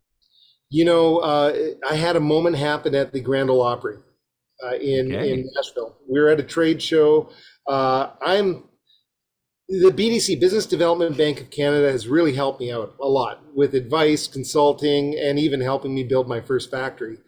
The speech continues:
Speaker 1: Um, but the, uh, one of the pieces of advice they gave me was their marketing director. I said, 'cause I was up for Young Entrepreneur of the Year back then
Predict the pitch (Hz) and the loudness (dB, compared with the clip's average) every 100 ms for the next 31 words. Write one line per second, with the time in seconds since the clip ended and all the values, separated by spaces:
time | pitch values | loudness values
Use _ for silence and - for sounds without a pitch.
0 | - - _ - 139 131 131 127 127 131 | -20 -20 _ -8 -2 0 0 -2 -6 -12
1 | - - 113 151 151 151 - 160 143 156 | -18 -20 -6 0 0 0 -12 -4 2 4
2 | 151 147 143 147 156 214 208 170 185 - | 4 4 2 2 2 2 2 0 0 -2
3 | 165 135 135 151 143 143 139 139 139 127 | -4 -4 0 0 0 0 2 0 2 0
4 | 120 131 135 147 - 151 127 131 123 131 | 2 0 0 -2 0 -2 0 -2 -2 -2
5 | 127 127 - _ _ _ _ 175 196 185 | -2 -4 -8 _ _ _ _ 0 2 2
6 | 196 185 156 160 156 139 - 139 147 139 | 0 2 2 2 0 -2 -6 -2 2 2
7 | 117 131 170 151 127 123 131 127 123 | 0 0 0 2 -2 -2 -2 -2 -4